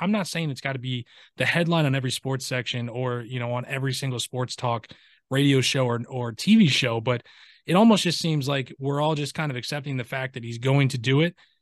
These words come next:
And that's great. We don't really care.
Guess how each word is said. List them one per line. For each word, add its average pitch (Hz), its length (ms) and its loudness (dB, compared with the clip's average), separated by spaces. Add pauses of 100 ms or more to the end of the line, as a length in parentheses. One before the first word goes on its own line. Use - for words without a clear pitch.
(200)
And 139 480 0 (220)
that's 156 260 -4
great. 156 320 -2
We 147 140 0
don't 139 180 -2
really 127 220 -6
care. 104 440 -8